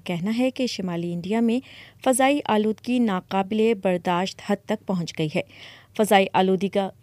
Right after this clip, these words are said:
آلودگی کا مسئلہ دہلی کے ساتھ ساتھ پاکستان کے بڑے شہر لاہور میں بھی شدید ہوتا جا رہا ہے۔ اسموگ سے نمٹنے کے لیے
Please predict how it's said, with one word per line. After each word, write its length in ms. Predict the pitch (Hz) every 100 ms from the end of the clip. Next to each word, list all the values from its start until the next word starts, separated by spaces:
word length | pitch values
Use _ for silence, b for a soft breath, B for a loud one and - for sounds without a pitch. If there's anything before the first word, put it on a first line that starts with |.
| -
آلودگی 460 | 196 196 208 277 277
کا 120 | 220
مسئلہ 300 | 190 202 262 285
دہلی 240 | 277 285
کے 120 | 302
ساتھ 240 | 302 294 285
ساتھ 220 | 311 -
پاکستان 540 | 233 233 - 262 269
کے 180 | 254 269
بڑے 300 | 208 196 220
شہر 340 | 220 214 202 214
لاہور 300 | 190 180 208
میں 180 | 196
بھی 160 | 175 240
شدید 340 | - 202 165 156
ہوتا 200 | 175 165
جا 180 | 156 165
رہا 220 | 170 175
ہے۔ 60 | 175 - B B B
اسموگ 380 | - - 294 302 -
سے 160 | 311
نمٹنے 440 | 277 226 202 233 240
کے 120 | 247
لیے 280 | 240 240